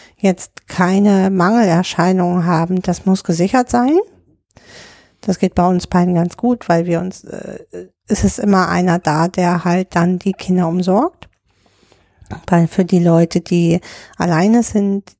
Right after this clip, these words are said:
die müssten sich irgendjemanden suchen, zu dem die Kinder wirklich Vertrauen haben, weil sonst ist es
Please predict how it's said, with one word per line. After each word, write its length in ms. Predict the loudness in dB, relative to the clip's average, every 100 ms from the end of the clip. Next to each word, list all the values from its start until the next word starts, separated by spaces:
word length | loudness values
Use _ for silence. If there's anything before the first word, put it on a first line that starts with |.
| -4
die 100 | 0
müssten 500 | 0 0 -4 _ -6
sich 340 | -4 -6 -6 -4
irgendjemanden 680 | -2 -2 0 2 4 2
suchen, 360 | 0 -2 0 -2
zu 160 | -2
dem 240 | -2 0 0
die 80 | -4
Kinder 460 | -4 2 2 2
wirklich 340 | 0 0 -4 -4
Vertrauen 640 | -6 -4 -2 0 0 -2
haben, 300 | -2 -2 0
weil 160 | 0 0
sonst 320 | 0 0 0
ist 240 | -2 0
es 240 | 0 0